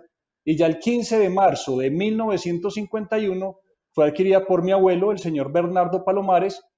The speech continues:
pasando a llamarse Viajes Palomares.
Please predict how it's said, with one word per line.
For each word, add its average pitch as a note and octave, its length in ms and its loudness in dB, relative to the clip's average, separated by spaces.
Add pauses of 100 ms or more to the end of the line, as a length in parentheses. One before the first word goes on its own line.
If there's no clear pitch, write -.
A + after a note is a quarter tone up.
(160)
pasando D3 380 0
a E3 40 2
llamarse D3+ 600 -2
Viajes C#3 400 -4
Palomares. D3+ 580 -2